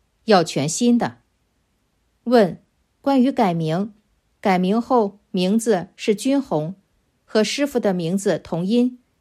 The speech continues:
单写法不同，请问是否如理如法？答：没关系。问：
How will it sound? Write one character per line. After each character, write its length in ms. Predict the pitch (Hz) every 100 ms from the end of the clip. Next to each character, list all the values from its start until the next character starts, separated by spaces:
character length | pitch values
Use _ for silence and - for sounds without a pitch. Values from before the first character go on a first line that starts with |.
| _ _
单 200 | 269 277
写 220 | - 208
法 180 | 233 180
不 140 | 160
同， 340 | 202 160 151 185 _ _ _ _ -
请 260 | - 180
问 320 | 165 202 160 - _ _ _
是 240 | - - 302
否 200 | 214 190
如 160 | 175
理 120 | 220 208
如 180 | 175
法？ 440 | 220 190 151 175 - _ _ _ _ -
答： 380 | 139 131 165 - _
没 140 | 170 160
关 260 | 190 233
系。 320 | 247 - 123 - _ _ _ _ _ _ _ _ -
问： 340 | 247 214 -